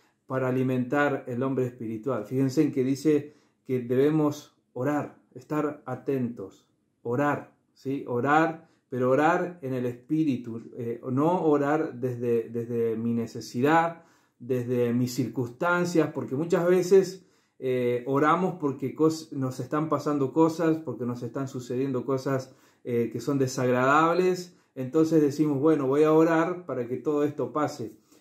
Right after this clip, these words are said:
pero que no oremos desde nuestras circunstancias, sino que podamos orar desde el espíritu, ¿no? Y Jesús dice que, eh, eh, el espíritu está dispuesto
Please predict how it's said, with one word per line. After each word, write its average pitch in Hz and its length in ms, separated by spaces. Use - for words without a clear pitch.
pero 135 240
que 139 460
no 165 140
oremos 208 360
desde 156 300
nuestras 147 320
circunstancias, 135 680
sino 151 220
que 156 80
podamos 143 420
orar 147 440
desde 127 800
el 127 140
espíritu, 143 680
¿no? 160 300
Y 151 80
Jesús 156 320
dice 175 440
que, 139 520
eh, 135 320
eh, 131 220
el 135 120
espíritu 196 540
está 160 200
dispuesto 147 800